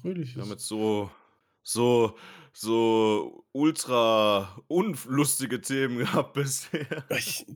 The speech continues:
Speaker 1: Nein, also nicht ganz, aber
Speaker 2: Ja, ich habe noch so 'n bisschen was Fröhliches tatsächlich, glaube ich. Ähm,
Speaker 1: Okay.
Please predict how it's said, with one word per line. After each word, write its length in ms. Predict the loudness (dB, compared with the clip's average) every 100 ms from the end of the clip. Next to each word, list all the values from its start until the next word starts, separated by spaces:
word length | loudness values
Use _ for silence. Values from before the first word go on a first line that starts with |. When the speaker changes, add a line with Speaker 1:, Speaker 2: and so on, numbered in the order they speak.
| -10
Speaker 1:
Nein, 220 | -8 -8
also 280 | -8 -8 -12 -18 -20 _ _
nicht 220 | -16 -10
ganz, 380 | -4 -4 -4 -6
aber 440 | -8 -6 -8 -10 -16 _ _ _ -8
Speaker 2:
Ja, 120 | -4
ich 200 | -4 -4
habe 220 | -6 -4 -4
noch 160 | -2
so 80 | -4
'n 120 | -4 -4
bisschen 300 | -6 -6 -6
was 140 | -6
Fröhliches 580 | -8 -6 -4 -2 -4 -6
tatsächlich, 520 | -8 -6 -6 -6 -8
glaube 320 | -6 -4 -2 -4
ich. 180 | -4
Ähm, 440 | -2 0 0 -2 -8 -18 _ _ _ _
Speaker 1:
Okay. 160 | -20